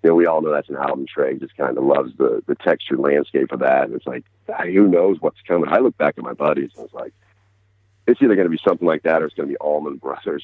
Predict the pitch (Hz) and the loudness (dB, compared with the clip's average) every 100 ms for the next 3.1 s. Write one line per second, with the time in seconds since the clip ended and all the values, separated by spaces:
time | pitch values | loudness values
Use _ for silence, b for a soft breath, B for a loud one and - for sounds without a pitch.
0 | - 76 73 71 71 76 - - - - | -8 -6 -2 0 0 -2 -6 -12 -14 -4
1 | 85 - 82 82 78 69 - _ _ _ | -4 2 4 6 4 0 -6 _ _ _
2 | _ _ _ _ _ _ 85 73 67 62 | _ _ _ _ _ _ 2 2 0 -4